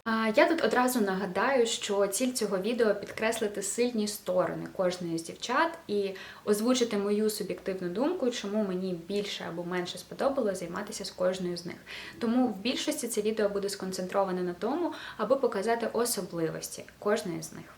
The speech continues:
Тож, давайте розпочнемо з того, яких фітнес-ютуберок я тестувала, з ким я займалась.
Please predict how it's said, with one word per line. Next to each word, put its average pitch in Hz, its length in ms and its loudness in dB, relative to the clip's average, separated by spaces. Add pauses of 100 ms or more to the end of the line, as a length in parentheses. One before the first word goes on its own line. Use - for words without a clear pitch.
(300)
Тож, 220 120 -8
давайте 226 280 4
розпочнемо 214 500 -2
з 202 80 -4
того, 247 360 2
яких 208 640 -2 (100)
фітнес-ютуберок 196 920 0
я 196 160 -4
тестувала, 214 760 -4
з 247 60 -6
ким 226 220 -4
я 202 180 -4
займалась. 165 520 -6